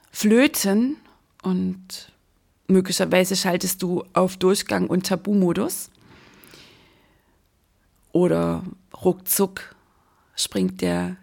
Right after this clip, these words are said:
Zeigefinger nach oben. Tausend Aber sind aktiviert. Vielleicht schwingst du auch schon die Moralkeule. Und du begründest eifrig, dass Geld und Reichtum nicht alles sind und dass sie erst recht nicht glücklich machen. Also all das, was du ja schon über Jahre gehört hast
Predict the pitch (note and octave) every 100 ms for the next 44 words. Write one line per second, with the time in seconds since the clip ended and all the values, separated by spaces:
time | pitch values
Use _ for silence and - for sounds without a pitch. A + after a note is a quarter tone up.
0 | _ - - F#3 F#3+ F3+ F3 F3 E3+ -
1 | F3+ F3 F#3+ D#4+ - - - - _ _
2 | _ _ _ _ _ _ - F#3+ F3+ F#3
3 | F3+ D3+ F#3 F#3+ F3+ F3+ - - - E3+
4 | D#3 G#3 - - _ _ - - F3+ -
5 | - F#3+ F#3 - - E3+ F#3+ E3+ E3 E3
6 | F#3 A3 - D#3+ E3+ A3+ - _ _ _
7 | _ _ _ _ _ - - E3+ D#3+ -
8 | F3+ F3 F3 - F#3+ F#3+ F#3 F#3 - -
9 | - - - - - - B3 - G#3+ G#3
10 | G3 F3+ F#3+ F#3+ A3 A#3+ B3+ - E3+ E3+
11 | E3 - F3 E3 F3 - B3 A#3+ G#3 A3
12 | - F3+ - F#3 - F#3+ F#3 - D#3+ -
13 | E3+ - F3 E3+ F#3+ C4+ C4+ D4 A#3 A#3
14 | E3+ D#3+ E3+ - - A3+ - A2 G#3 G3+
15 | - F#3+ F3 F3+ F3 A3 D#4+ A3+ D#3 E3
16 | F3 - E3 E3 E3+ -